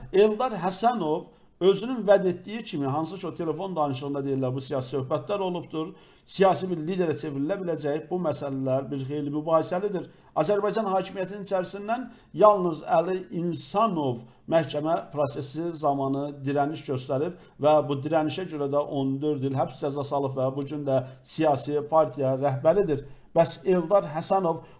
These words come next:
bu dirənişi göstərə biləcəkmi? Yoxsa Eldar Həsənov həbsə gedib və qızına dediyi kimi, deyəsən, "Mənim sonumdur" dediyi kimi, yoxsa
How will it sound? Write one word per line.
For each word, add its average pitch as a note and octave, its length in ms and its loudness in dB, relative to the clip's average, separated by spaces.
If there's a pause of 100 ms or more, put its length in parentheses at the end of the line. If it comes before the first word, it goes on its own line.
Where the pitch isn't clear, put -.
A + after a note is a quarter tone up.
bu G#3 80 4
dirənişi F#3 540 2 (260)
göstərə F#3+ 400 0
biləcəkmi? F3 760 0
Yoxsa F3+ 440 2 (200)
Eldar F#3 440 2
Həsənov F3+ 420 -2
həbsə D#3+ 400 -2
gedib E3+ 320 -4 (360)
və E3+ 140 6 (300)
qızına G#3 360 -2
dediyi G3 280 -2
kimi, E3+ 240 -10
deyəsən, F3+ 320 -2
"Mənim F3+ 340 -2
sonumdur" E3+ 680 -4 (120)
dediyi D3+ 380 -4
kimi, E3+ 460 -4 (220)
yoxsa F3 420 0